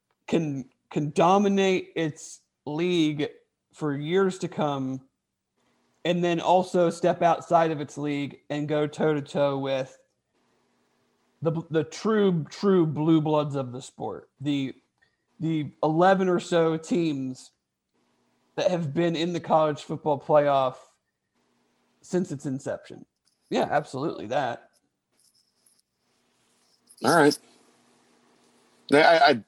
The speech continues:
Speaker 2: I, as I've explored that question, I've discovered that the, there's two different, there, there's a different answer if you phrase it differently.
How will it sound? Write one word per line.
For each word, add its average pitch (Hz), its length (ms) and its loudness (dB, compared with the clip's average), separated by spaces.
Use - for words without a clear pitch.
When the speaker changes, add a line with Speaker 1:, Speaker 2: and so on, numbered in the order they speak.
Speaker 2:
I, 143 160 2
as 170 260 4
I've 165 320 6
explored 156 840 -2
that 123 320 4
question, 92 720 -6
I've 120 180 4
discovered 113 600 -6
that 107 160 -8
the, 104 200 -6
there's 104 240 -6
two 139 160 -6
different, 101 400 -2
there, 107 160 -6
there's 113 220 -2
a 113 40 -2
different 120 340 0
answer 107 380 -2
if 90 140 -4
you 87 60 -8
phrase 92 360 -2
it 64 140 -12
differently. 52 400 -14